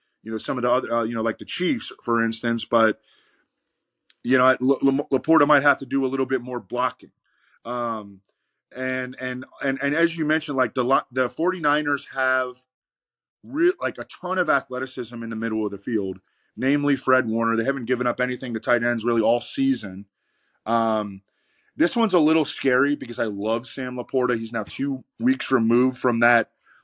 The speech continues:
hyperextended knee and bone bruise. So it's a little bit scary, but, you know, people wanna bet props, props. And I think that this one makes sense because it's not a good matchup. And I do think that he might have to end up blocking a little bit more than usual.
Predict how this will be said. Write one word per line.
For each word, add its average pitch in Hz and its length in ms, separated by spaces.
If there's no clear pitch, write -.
hyperextended 131 880
knee 123 320
and 107 160
bone 117 300
bruise. 143 480
So 135 200
it's 131 120
a 139 40
little 143 220
bit 160 180
scary, 143 480
but, 120 360
you 170 100
know, 107 140
people 139 220
wanna 139 180
bet 123 260
props, 120 460
props. 127 420
And 135 80
I 131 80
think 170 180
that 151 100
this 156 180
one 139 220
makes - 320
sense 123 480
because 120 280
it's 110 160
not 135 260
a 156 40
good 147 220
matchup. 123 560
And 120 120
I 120 60
do 131 160
think 131 220
that 117 80
he 127 80
might 120 160
have 110 120
to 113 80
end 104 120
up 98 120
blocking 104 360
a 95 40
little 101 120
bit 98 180
more 104 160
than 95 160
usual. 98 500